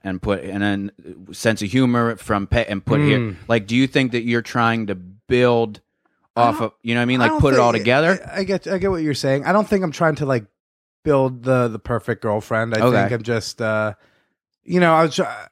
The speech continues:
Speaker 2: originally when I started the show, I just wanted to, like, see, is there something, is it something about me? Like, is it my sexual history? A lot of times I thought, have I been too slutty in the past
Speaker 1: Mm.
Speaker 2: to be loved in the present? And, um, I,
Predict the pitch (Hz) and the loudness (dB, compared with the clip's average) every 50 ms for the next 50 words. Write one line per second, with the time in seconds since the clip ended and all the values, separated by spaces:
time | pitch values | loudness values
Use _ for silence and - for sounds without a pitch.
0 | _ - 170 170 156 185 208 196 160 190 185 175 165 156 143 - 160 147 147 139 | _ 0 0 4 4 4 4 4 2 0 2 4 2 2 2 2 0 0 0 -2
1 | 147 - - - 117 117 135 147 139 - - 139 131 127 120 117 117 107 - - | -6 -8 -4 -2 0 0 2 0 -2 -4 -6 -6 -4 -2 0 0 0 -2 -4 -4
2 | 127 123 127 123 131 113 98 127 117 - - - 131 131 - 143 131 127 127 127 | -4 -2 0 0 -2 0 0 -2 -2 -2 -2 -4 -4 -2 -2 -2 -2 -2 -4 -6
3 | 123 - - - - - 135 123 123 - 170 165 - 175 151 131 135 123 120 113 | -8 -12 -18 -18 -8 -6 -6 -4 -2 -2 -2 -2 -2 -4 0 2 2 2 2 0
4 | 113 127 123 113 110 110 107 - - - _ _ _ - 147 156 143 131 165 160 | -2 -2 0 0 0 -2 -2 -6 -18 -20 _ _ _ 0 2 2 4 4 4 2
5 | 147 - 147 139 139 135 - - 147 139 - - 131 123 120 147 135 - 135 107 | 2 0 0 0 0 0 0 0 -2 -2 0 -2 -2 0 0 0 0 -2 -6 -8
6 | 113 123 135 143 143 - 156 151 147 135 139 - - 135 131 131 131 - - - | -4 -2 -2 -2 -2 -2 -2 -2 -2 -2 -4 0 2 2 2 2 2 -2 -8 -18
7 | - _ _ _ _ - 123 120 143 131 139 139 127 113 101 139 143 143 147 131 | -20 _ _ _ _ -4 0 0 2 2 2 0 0 0 0 0 0 0 0 -4
8 | - 143 139 120 - - 139 135 135 139 131 131 127 120 113 110 101 _ - - | -4 -4 -4 -4 -6 -4 0 2 2 4 4 4 2 2 0 -2 -6 _ -2 0
9 | 120 117 107 101 98 - - - - - - - _ 92 90 85 127 123 120 113 | 0 2 2 0 -2 -6 -12 -12 -14 -20 -20 -18 _ -4 0 2 4 4 4 2
10 | 110 104 101 120 117 110 101 107 113 113 101 104 113 104 104 98 - - - 104 | 0 -2 -2 0 0 2 2 2 2 2 0 0 -4 -2 -2 -4 -4 -2 -2 0
11 | 101 92 92 90 90 - - - 101 101 101 95 87 92 98 98 95 92 92 90 | 0 0 -4 -8 -10 -12 -10 -8 -8 -6 -6 -6 -4 -2 -2 -2 -4 -4 -8 -14
12 | - _ - 110 113 101 | -12 _ -4 -4 -4 -4